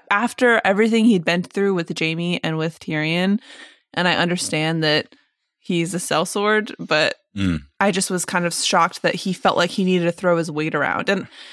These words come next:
Speaker 1: I guess it worked, but
Speaker 2: He's never done that before.
Speaker 1: he's never,
Speaker 2: He's
Speaker 1: ever been
Speaker 2: always,
Speaker 1: like that
Speaker 2: e-,
Speaker 1: before.
Speaker 2: even on a ship on the way to Dorne, he's always sort of, like, begrudgingly, like, give them, given them the leader, like, the, like, giving them the dominance in the room, you know,
Speaker 1: Mm-hmm.
Speaker 2: like, let, let them sort of have their jokes count the most, what their s-,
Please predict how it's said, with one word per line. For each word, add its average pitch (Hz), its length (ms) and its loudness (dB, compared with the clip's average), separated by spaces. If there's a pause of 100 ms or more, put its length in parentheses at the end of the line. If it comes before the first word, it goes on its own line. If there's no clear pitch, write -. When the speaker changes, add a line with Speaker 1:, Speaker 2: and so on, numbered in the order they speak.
(160)
Speaker 1:
I 185 60 -2
guess 240 180 0
it 139 120 0
worked, 147 560 -2 (360)
but 170 360 2
Speaker 2:
He's 107 120 2
never 123 200 4
done 92 160 2
that 101 160 2
before. 67 360 -4
Speaker 1:
he's 220 160 2
never, 247 420 4
Speaker 2:
He's 208 100 2
Speaker 1:
ever 233 260 2
been - 160 2
Speaker 2:
always, 120 240 4
Speaker 1:
like 156 160 2
that - 140 -8
Speaker 2:
e-, 123 140 6
Speaker 1:
before. 127 120 2
Speaker 2:
even 135 260 4
on 110 160 2
a 101 80 4
ship 95 380 0
on 82 160 0
the 87 60 4
way 87 120 4
to 85 120 2
Dorne, 78 500 0
he's 92 180 0
always 92 220 4
sort 90 160 0
of, 78 60 0
like, 80 160 0
begrudgingly, 78 680 -2
like, 69 240 -4
give 71 240 -2
them, 69 280 -4
given 76 340 -2
them 71 260 -2
the 67 100 -4
leader, 69 320 -4
like, 76 280 -2
the, 69 260 -2 (480)
like, 85 240 -4
giving 104 300 2
them 92 140 2
the 80 80 2
dominance 73 440 -2
in 71 60 -6
the 69 80 -6
room, 67 320 -8
you 78 180 0
know, 78 120 2
Speaker 1:
Mm-hmm. 82 60 2
Speaker 2:
like, 76 140 -2
let, 87 300 2
let 87 220 2
them 87 120 0
sort 82 240 0
of 69 60 -6
have 78 260 0
their 71 140 0
jokes 76 560 -2
count 78 360 -2
the 71 100 -4
most, 69 580 -4
what 76 140 -4
their 69 100 -2
s-, - 180 -6